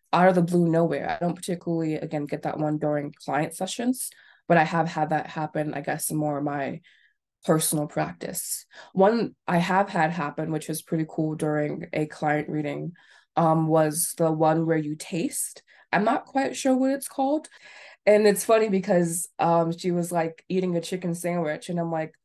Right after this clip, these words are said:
"A breakfast chicken sandwich." And I'm like, "You know what, guys? I'm just craving this breakfast chicken sandwich right now. Don't know why." And she was eating a breakfast chicken <laughs> sandwich. It was so cool. And it was just a really fun way to, like, experience,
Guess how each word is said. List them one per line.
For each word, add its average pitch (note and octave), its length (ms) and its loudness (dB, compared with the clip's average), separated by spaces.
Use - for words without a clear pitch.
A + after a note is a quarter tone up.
"A D#3 80 0
breakfast F3 760 0
chicken E3+ 260 -2
sandwich." D#3+ 580 -2
And F3 100 2
I'm F#3+ 100 4
like, F3+ 220 2
"You G#3+ 60 -2
know G#3 140 -2
what, D4 200 -2
guys? D4+ 400 -4
I'm B3+ 140 4
just G4+ 260 2
craving A3 380 4
this G#3+ 180 0
breakfast F#3+ 500 -4
chicken F#3+ 240 -2
sandwich F3 400 -2
right G#3 160 -2
now. A3 300 -2
Don't F#3+ 160 4
know F#3 140 4
why." F3+ 440 -2
And G#3 180 2
she C4+ 140 0
was B3+ 200 2
eating C4 280 2
a A#3 60 2
breakfast D4 480 -2
chicken D4 280 0
<laughs> D4 80 -6
sandwich. F#4+ 540 0
It A3+ 100 2
was G#3+ 240 0
so - 380 -2
cool. F#3 440 0
And G3 140 -2
it F#3+ 40 2
was F#3 160 0
just F#3 380 -6
a F3+ 60 -2
really F#3 280 4
fun F#3 320 0
way E3 200 0
to, E3+ 160 -6
like, D#3 240 -6
experience, - 1000 0